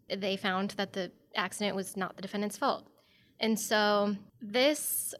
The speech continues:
was a tough loss for me, particularly because it was my first time getting to participate in the trial process. And obviously I wanted to win really badly for our client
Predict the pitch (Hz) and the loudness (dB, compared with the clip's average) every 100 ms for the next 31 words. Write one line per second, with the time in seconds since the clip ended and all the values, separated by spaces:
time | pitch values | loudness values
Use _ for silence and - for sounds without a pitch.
0 | - 220 214 208 202 220 208 220 226 214 | -8 -2 0 2 0 -4 0 2 4 4
1 | 202 214 - - - - 202 196 190 208 | 4 4 -2 -10 -12 -6 -2 0 2 2
2 | 233 226 214 214 220 226 240 247 220 214 | 0 -2 -2 -2 0 0 2 2 0 0
3 | 202 196 190 202 196 202 190 208 214 214 | 0 0 -2 -4 -2 -2 -2 -2 -2 -2
4 | 202 208 208 202 196 196 202 190 202 190 | -2 -2 -2 -2 -2 -2 -4 -2 -4 -6
5 | 196 - 196 190 - - 196 190 190 202 | -8 -4 -4 -4 -10 -4 0 0 0 -2
6 | - - - 208 180 190 190 180 180 180 | -4 -14 -6 0 0 2 0 0 0 -2
7 | 208 - - - - - _ - 214 208 | -2 -8 -14 -20 -20 -20 _ -2 2 4
8 | 208 202 196 - - 233 254 254 233 202 | 4 2 0 -4 2 4 4 4 2 4
9 | 214 202 - 214 196 190 - 202 202 208 | 2 0 -2 -2 -2 -4 -6 -2 0 2
10 | 208 208 - 226 214 208 202 196 185 180 | 0 -4 -8 -2 0 2 0 0 0 0
11 | 190 202 - 190 190 190 - 196 196 - | 0 -4 -4 -2 0 -2 -2 -4 -4 -2
12 | 185 202 233 | -2 0 -2